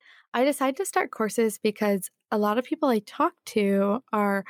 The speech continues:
isolated. For example, even if you're in a city like I am,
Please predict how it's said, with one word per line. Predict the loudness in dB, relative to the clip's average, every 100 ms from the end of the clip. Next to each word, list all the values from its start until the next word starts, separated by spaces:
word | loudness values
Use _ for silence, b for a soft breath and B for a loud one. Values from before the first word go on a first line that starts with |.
| B B
isolated. | -4 0 0 0 -2 -4
For | -4
example, | -4 -2 -2 0 0 0 0
even | -2 2
if | 2 2
you're | 0
in | 2
a | 0
city | 0 0 2
like | 2 -2 -2
I | 2
am, | 2 2 0